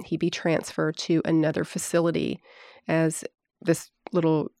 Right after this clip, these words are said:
Red Bud Community Hospital didn't have a specialized pediatric care unit, as you said, very small hospital. I'm sure it didn't have a lot of resources. They probably weren't really used to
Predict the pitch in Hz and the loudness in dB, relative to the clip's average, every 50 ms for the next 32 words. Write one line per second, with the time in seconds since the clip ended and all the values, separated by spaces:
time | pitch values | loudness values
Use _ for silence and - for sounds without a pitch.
0 | _ _ - 170 175 170 160 165 170 - 156 156 156 - - - 180 170 170 160 | _ _ -2 0 2 2 2 0 0 0 0 0 0 -4 -2 0 2 4 4 4
1 | 165 175 170 175 - - 175 170 160 156 - - 165 160 165 170 175 165 156 165 | 4 4 2 0 0 0 0 2 2 0 2 4 4 4 4 2 0 0 0 -2
2 | - - 175 165 - - 165 165 156 - - - - 147 143 147 - - - - | -2 -2 -2 0 0 0 0 -2 -2 -2 -2 -2 0 2 0 0 0 -4 -6 2
3 | - 240 269 233 165 147 151 156 165 160 - 165 160 - - 156 156 165 - - | 4 4 6 6 6 4 4 4 2 2 0 -2 -4 -2 0 0 0 -2 -2 -6
4 | 190 156 170 170 170 165 160 156 - - - - 180 170 185 214 220 190 - - | -2 2 4 6 6 6 4 2 0 -4 -2 0 4 6 8 6 6 6 2 -4
5 | 160 - _ - 71 - - - - - - - - - _ _ _ _ _ - | -4 -4 _ 0 0 2 0 0 -4 -6 -12 -20 -20 -20 _ _ _ _ _ -4
6 | 175 160 - - 170 170 165 - 175 - - 165 170 175 165 160 160 165 - - | -4 -2 0 2 2 2 4 2 0 0 0 -2 -2 0 0 0 0 -2 -8 -18
7 | - _ _ _ - 160 156 156 160 196 233 190 151 - - - - - - - | -20 _ _ _ -2 2 4 8 10 10 10 10 8 6 0 -4 -4 -4 -4 -4
8 | - - - - - - - - - - - _ _ _ _ _ _ - 220 - | -4 -4 -4 -4 -4 -4 -4 -6 -10 -14 -16 _ _ _ _ _ _ 2 4 6
9 | - 285 339 381 330 233 170 170 - _ - 185 202 208 220 220 208 196 190 190 | 6 6 8 8 8 10 10 8 6 _ 2 4 6 8 8 6 6 6 6 4
10 | - - - - 196 190 185 175 - | 4 2 2 6 6 8 8 6 4